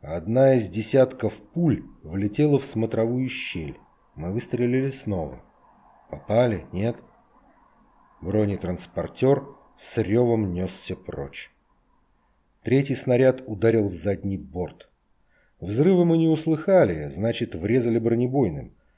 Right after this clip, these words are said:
В любом случае, кому-то из сидящих в открытой коробке не поздоровилось.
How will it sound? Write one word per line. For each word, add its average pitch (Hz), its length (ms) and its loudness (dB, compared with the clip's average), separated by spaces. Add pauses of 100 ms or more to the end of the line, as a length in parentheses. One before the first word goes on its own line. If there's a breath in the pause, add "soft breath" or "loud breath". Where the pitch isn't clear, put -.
(340)
В - 100 -6
любом 170 300 4
случае, 160 540 0
кому-то 147 420 0
из 117 240 -2
сидящих 120 580 -2
в 82 80 -8
открытой 110 400 -2
коробке 107 440 -2
не 101 100 -4
поздоровилось. 95 880 -4